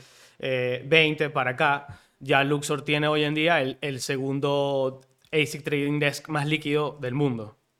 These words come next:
Am, ah, yo, al final, la misión de Luxor, este, y hablaremos después de, creo que de las distintas líneas de negocio que tiene Luxor, entre derivados, hosting, firmware,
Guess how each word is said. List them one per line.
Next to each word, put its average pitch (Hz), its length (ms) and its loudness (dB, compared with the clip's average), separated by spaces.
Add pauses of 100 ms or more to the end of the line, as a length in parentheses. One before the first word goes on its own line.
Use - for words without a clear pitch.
(720)
Am, 127 720 -2 (600)
ah, 135 340 -2
yo, 156 200 -4
al 160 140 0
final, 160 360 4
la 214 80 6
misión 160 300 -2
de 175 80 2
Luxor, 208 520 0
este, 131 800 -6
y 135 240 -6
hablaremos 147 540 0
después 127 340 -6
de, 143 180 -10 (220)
creo 147 220 2
que 160 60 2
de 160 40 2
las 131 140 -2
distintas 135 520 -4
líneas 156 260 0
de 151 60 -4
negocio 127 280 -4
que 139 80 -4
tiene 131 180 -4
Luxor, 151 380 -2
entre 127 320 -6
derivados, 131 600 -2
hosting, 139 440 -6
firmware, 139 640 -4